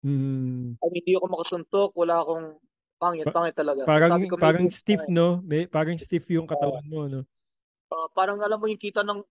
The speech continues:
Speaker 2: mata mo, eh, pero hindi nga respond yung katawan mo.
Speaker 1: Mm, hindi sila nagko-communicate, ano?
Speaker 2: Hindi, hindi, tama.
Speaker 1: Mm.
Speaker 2: Maling-mali. So that's when I said, "Okay, maybe I'm too old for this now."
Speaker 1: Mm.
Speaker 2: So
Speaker 1: Ano
Speaker 2: that's
Speaker 1: yun?
Speaker 2: when I
Speaker 1: Parang,
Speaker 2: stopped.
Speaker 1: parang ano ba yun?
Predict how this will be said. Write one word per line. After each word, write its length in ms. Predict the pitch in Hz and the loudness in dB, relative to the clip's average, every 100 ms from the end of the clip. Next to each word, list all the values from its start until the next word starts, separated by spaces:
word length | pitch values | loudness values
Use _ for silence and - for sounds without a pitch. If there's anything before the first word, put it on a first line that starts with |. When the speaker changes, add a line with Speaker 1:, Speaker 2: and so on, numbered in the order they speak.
| _ | _
Speaker 2:
mata 280 | 190 190 190 | -8 -2 -2
mo, 200 | 185 190 | 0 -4
eh, 80 | 180 | -2
pero 160 | 185 | -4
hindi 240 | 185 185 185 | -4 -8 -10
nga 80 | 180 | -6
respond 460 | 180 - 175 170 | -6 -4 -4 -4
yung 120 | 165 | -4
katawan 360 | 165 - 160 156 | -8 -6 -4 -6
mo. 120 | 147 151 | -8 -8
Speaker 1:
Mm, 1000 | 147 151 147 143 143 139 139 139 135 139 | -4 -4 -2 -4 -4 -4 -6 -6 -6 -2
hindi 120 | 151 | -2
sila 240 | 175 160 | 0 0
nagko-communicate, 1080 | 165 151 160 151 156 151 147 143 143 139 131 | 0 2 0 2 2 2 2 0 0 -2 -4
ano? 240 | 127 127 120 _ | -6 -6 -8 _
Speaker 2:
Hindi, 240 | 170 160 160 | -10 -10 -12
hindi, 220 | 165 165 - | -10 -10 -4
tama. 340 | 156 151 147 131 _ _ _ | -4 -4 -6 -8 _ _ _
Speaker 1:
Mm. 40 | 151 | 0
Speaker 2:
Maling-mali. 480 | 170 175 175 165 139 _ _ _ _ _ _ _ _ _ _ _ _ - | 2 2 0 0 -2 _ _ _ _ _ _ _ _ _ _ _ _ -10
So 420 | - 175 175 170 | 0 2 4 2
that's 220 | 185 185 | 0 -2
when 100 | 196 | -2
I 80 | 190 | -4
said, 220 | - 185 196 | -2 -4 -4
"Okay, 180 | 190 165 | -6 -6
maybe 240 | 170 170 | -4 -4
I'm 160 | 175 165 | -4 -4
too 160 | 190 | -6
old 220 | 175 170 - | -2 -4 -4
for 140 | 165 | -8
this 240 | 151 - | -8 -10
now." 340 | 160 156 143 196 _ _ _ - | -6 -4 -6 -8 _ _ _ -8
Speaker 1:
Mm. 1120 | 139 135 131 131 127 120 120 120 120 120 120 - | -6 -4 -4 -4 -6 -8 -8 -10 -10 -12 -12 -16
Speaker 2:
So 240 | _ - 180 | _ 2 6
Speaker 1:
Ano 80 | |
Speaker 2:
that's 80 | 247 | 8
Speaker 1:
yun? 120 | 220 196 | 10 8
Speaker 2:
when 40 | |
I 40 | 156 | 8
Speaker 1:
Parang, 300 | 190 202 208 | 8 8 4
Speaker 2:
stopped. 420 | 202 196 190 185 | 2 0 -4 0
Speaker 1:
parang 260 | 185 190 190 | 4 4 4
ano 220 | 170 147 | 0 0
ba 120 | 139 131 | 2 2
yun? 200 | 120 113 | 2 -2